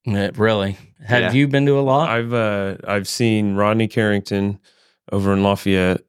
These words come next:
Speaker 3: That was, like, two thousand eight, two thousand nine, somewhere back then. Um, that was fun. Another Bob and Tom kind of comedian.
Speaker 1: Yeah.
Speaker 3: Lots of songs. Like, he played all of 'em and,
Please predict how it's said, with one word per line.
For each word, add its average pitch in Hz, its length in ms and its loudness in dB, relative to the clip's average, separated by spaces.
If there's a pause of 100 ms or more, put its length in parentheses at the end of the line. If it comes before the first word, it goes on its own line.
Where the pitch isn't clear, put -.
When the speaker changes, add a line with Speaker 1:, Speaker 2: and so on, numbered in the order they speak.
Speaker 3:
That 92 180 -6
was, 90 200 -4
like, - 280 -14
two 87 160 -14
thousand 82 580 -10 (580)
eight, 90 380 2 (160)
two 101 140 -10
thousand 92 340 -10
nine, 90 220 0
somewhere 92 300 -2
back 90 280 -2
then. 90 360 -10 (680)
Um, 87 500 0 (300)
that 110 220 0
was 107 180 -4
fun. 95 420 -4
Another 117 360 2
Bob 98 320 -2
and 95 120 -4
Tom 98 320 -4
kind 95 260 -6
of 92 140 -6
comedian. 98 640 0
Speaker 1:
Yeah. 92 300 -12
Speaker 3:
Lots 98 200 -4
of 90 100 -10
songs. 92 640 -4
Like, 87 240 -6
he 101 120 -6
played 92 280 -2
all 90 260 0
of 87 100 -6
'em 90 180 -4
and, 85 200 -12